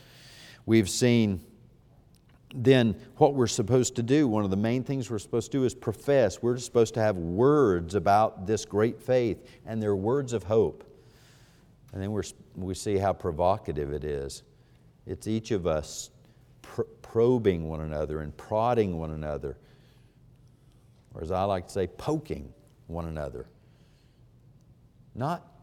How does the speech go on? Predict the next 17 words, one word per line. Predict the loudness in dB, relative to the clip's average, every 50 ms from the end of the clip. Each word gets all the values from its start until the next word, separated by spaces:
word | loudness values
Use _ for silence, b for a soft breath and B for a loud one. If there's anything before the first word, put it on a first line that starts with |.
| _ _ _ _ _ _ _ -10
not | -8 -8 -6 -4
belligerently, | -2 2 4 4 4 2 0 -4 -4 -2 -4 -4 -4 -6 -8 -16 -20 -20 _ _ _ -6
not | -4 -4 -4 -4 -4 -6 -6
demeaning, | -4 -2 0 0 0 0 -2 -4 -6 -8 -10 -14 -20 b b b b b b b b b b b b _ _ _ _ _ _ _ -12
but | -8 -8 -6
did | -6 -6 -6 -6
you | -6 -6
notice | -4 -4 -4 -6 -8 -10 -12 -12
encouraging | -12 -12 -12 -10 -6 -4 -2 -2 -2 -4 -6 -10 -10 -12
them | -14 -16 -18 -20 -20 _ _ _ _ _ _ _ _ _ _ -20 -20 -20 -20 -20 -20 -20 -20 _ _ _ _ _ _ _ _ -16
to | -12 -10
love, | -8 -6 -4 -4 -4 -4 -4 -4 -4 -6 -6 -8 -12 -14 -18 -20 -20 _
stirring | -20 -20 -16 -10 -8 -6 -6 -4 -6 -6
them | -6 -6 -6
up, | -6 -6 -8 -8 -10 -14 -20
stimulating | -20 -18 -12 -8 -6 -4 -4 -2 -2 0 0 2 2 0 0 -4 -8 -10 -10
them, | -12 -12 -14